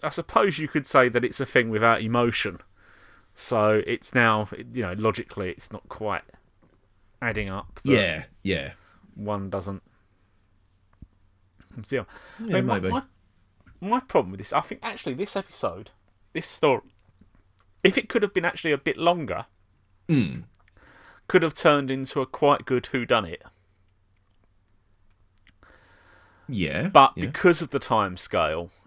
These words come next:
Speaker 1: it really, you don't really have much time. You know, you don't s-, sort of,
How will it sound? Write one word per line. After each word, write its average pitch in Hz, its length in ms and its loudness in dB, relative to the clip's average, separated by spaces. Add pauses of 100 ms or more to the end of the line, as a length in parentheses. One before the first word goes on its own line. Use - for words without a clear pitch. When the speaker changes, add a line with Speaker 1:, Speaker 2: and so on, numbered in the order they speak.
Speaker 1:
it 139 140 -10
really, 139 360 2
you 131 100 -4
don't 139 260 2
really 123 480 2
have 110 540 -4 (1500)
much 131 280 -2
time. 127 200 4
You 127 80 0
know, 117 40 2
you 117 160 -2
don't 139 260 0
s-, - 240 -4 (360)
sort 135 360 -2
of, 120 260 -4